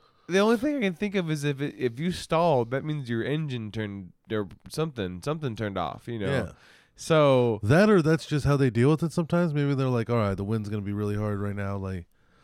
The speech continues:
Speaker 2: kill it for a second, let it fall through, and then pick it back up." I don't know. I don't, 'cause you get
Speaker 1: That
Speaker 2: that,
Speaker 1: sounds like
Speaker 2: you get a
Speaker 1: fucking
Speaker 2: boost. I don't
Speaker 1: doesn't
Speaker 2: fucking
Speaker 1: make
Speaker 2: know.
Speaker 1: any sense.
Speaker 2: No, I don't know. Either way, the plane fell to the sky and it was fucking terrifying.
Speaker 1: Why not? Why would you turn the whole fucking thing off, you know?
Speaker 2: That's true.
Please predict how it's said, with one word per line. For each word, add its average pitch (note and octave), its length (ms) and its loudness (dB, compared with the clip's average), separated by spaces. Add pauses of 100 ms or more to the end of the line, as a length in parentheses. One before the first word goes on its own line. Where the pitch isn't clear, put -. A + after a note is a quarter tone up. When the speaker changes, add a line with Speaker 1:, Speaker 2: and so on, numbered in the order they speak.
(200)
Speaker 2:
kill B2 220 0
it G#2+ 80 0
for A#2 140 -2
a G#2+ 80 0
second, G#2 540 -4
let G#2 140 -6
it G2 100 -8
fall G#2+ 240 -6
through, G2 340 -6
and F#2 100 -8
then F2+ 220 -10 (580)
pick A#2 180 2
it G#2 60 -6
back A2 220 0
up." A#2+ 200 2 (220)
I A#2+ 120 0
don't G#2+ 160 0
know. G2 220 -4 (180)
I D3+ 60 0
don't, D3 200 0
'cause B2 160 0
you A2+ 80 -4
get A#2+ 120 0
Speaker 1:
That G#3 120 6
Speaker 2:
that, G#2 140 0
Speaker 1:
sounds F#3+ 460 2
like B2+ 240 2
Speaker 2:
you B2+ 80 6
get D3 80 8
a C3 60 6
Speaker 1:
fucking A#2 180 2
Speaker 2:
boost. C3 400 6
I C3+ 100 0
don't D#3+ 100 6
Speaker 1:
doesn't F#3+ 220 4
Speaker 2:
fucking E3 120 4
Speaker 1:
make D#3 120 2
Speaker 2:
know. E3 80 2
Speaker 1:
any E3 200 2
sense. C3 480 -6
Speaker 2:
No, E3+ 140 6
I D#3+ 120 6
don't F#3+ 120 6
know. F3 200 6
Either E3 240 6
way, F3 100 8
the D3 100 8
plane D#3+ 280 4
fell B2 200 2
to G2 60 -2
the F2+ 60 -8
sky A2+ 240 0
and G2+ 100 0
it - 20 -2
was F#2 120 -6
fucking A#2 260 0
terrifying. B2 320 4
Speaker 1:
Why F#3+ 140 6
not? G3 260 0
Why F#3 160 6
would F#3+ 160 2
you F3 80 -6
turn F#3 220 -2
the E3+ 80 -2
whole E3+ 200 0
fucking E3 380 -6
thing D#3+ 220 -2
off, A#2 380 -6
you C#3+ 140 -4
know? C3 320 -2
Speaker 2:
That's B2 240 2
true. G#2 300 -4